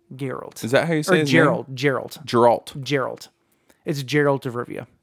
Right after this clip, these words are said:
Speaker 2: Don't you
Speaker 1: I've
Speaker 2: watch
Speaker 1: played
Speaker 2: the,
Speaker 1: the games,
Speaker 2: you
Speaker 1: yeah.
Speaker 2: watch the show
Speaker 1: Yeah,
Speaker 2: too, don't
Speaker 1: yeah,
Speaker 2: you?
Speaker 1: I've played it, yeah. It's
Speaker 2: I
Speaker 1: Geralt.
Speaker 2: gotta watch that show.
Speaker 1: It's Geralt of Rivia. It's so good. Awesome.
Speaker 2: It's Geralt?
Speaker 1: It might not make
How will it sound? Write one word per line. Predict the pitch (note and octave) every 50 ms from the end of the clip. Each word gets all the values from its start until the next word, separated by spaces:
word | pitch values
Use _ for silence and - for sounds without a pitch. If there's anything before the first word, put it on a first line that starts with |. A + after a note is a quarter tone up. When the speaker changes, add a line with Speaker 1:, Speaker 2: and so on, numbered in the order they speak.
| - G#2 - - _ _ _ _ _ _ _ _ _ _ _ _ _
Speaker 2:
Don't | - B2+ B2 C#3+
you | C#3+
Speaker 1:
I've | D3+ E3+
Speaker 2:
watch | F#3+ G3+
Speaker 1:
played | F3+ E3
Speaker 2:
the, | C3+ -
Speaker 1:
the |
games, | B2+ - C3+ A#2 A#2 - - -
Speaker 2:
you | A#2+
Speaker 1:
yeah. | A2+
Speaker 2:
watch | G#2+ G#2 G#2+ A#2 - -
the | - G2
show | - - A#2 B2
Speaker 1:
Yeah, | B2 B2
Speaker 2:
too, | - - A#2+ A#2
don't | F#2+ F#2 -
Speaker 1:
yeah, | A3
Speaker 2:
you? | E3+ D3
Speaker 1:
I've | C#3 -
played | - G3+ E3
it, | -
yeah. | - - A#2 -
It's | - - -
Speaker 2:
I | -
Speaker 1:
Geralt. | D3+ D3 C3
Speaker 2:
gotta | C3+ B2 F#2+
watch | F#2 - - - -
that | - - - -
show. | - - - - - - -
Speaker 1:
It's | - D3 C3+ C3
Geralt | A#2+ C3+ C#3 C#3+ C#3+ C3
of | C#3 C3
Rivia. | C3 A#2+ B2+
It's | C3 C3 -
so | - G3+
good. | D3 B2 G#2+ G#2+ - _ _ -
Awesome. | - C#3+ C#3+ C3 - G2 _ -
Speaker 2:
It's | - B2+ G#2+
Geralt? | G2+ F#2+ G#2 G#2 F#2+ G2+ A2 A#2 - - -
Speaker 1:
It | F#3+
might | E3+ E3 F#3 F#3+ G3+
not | F#3+ E3+ D#3
make | E3 E3 D#3 - -